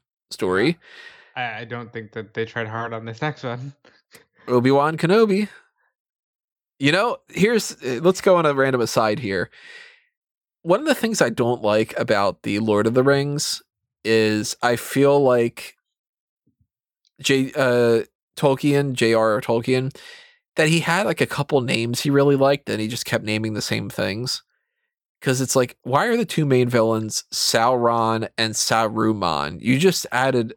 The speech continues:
Speaker 1: a Ru. Actually, you didn't even add a Ru. You added an R.
Speaker 2: Well,
Speaker 1: And, uh,
Speaker 2: it's,
Speaker 1: and an
Speaker 2: it's
Speaker 1: M.
Speaker 2: easy.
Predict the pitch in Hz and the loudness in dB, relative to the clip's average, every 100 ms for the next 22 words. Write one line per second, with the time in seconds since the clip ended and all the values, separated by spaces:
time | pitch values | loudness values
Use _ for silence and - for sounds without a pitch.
0 | _ - 110 107 110 107 87 78 - _ | _ -4 -2 -2 0 0 0 -4 -12 _
1 | _ _ _ - 190 - 180 180 185 160 | _ _ _ -4 -2 2 2 2 2 2
2 | 160 139 131 117 113 127 131 101 101 107 | 2 0 -2 0 0 2 2 2 2 0
3 | 113 101 104 101 92 - _ _ _ _ | 0 -2 0 0 -2 -8 _ _ _ _
4 | _ _ _ _ _ _ _ _ _ _ | _ _ _ _ _ _ _ _ _ _
5 | _ _ _ - 101 _ _ 622 - 123 | _ _ _ -14 -14 _ _ -14 -4 -2
6 | 117 113 107 95 117 110 123 120 110 120 | 0 0 0 0 0 0 -2 -2 0 0
7 | 151 127 104 104 | -2 -2 -6 -8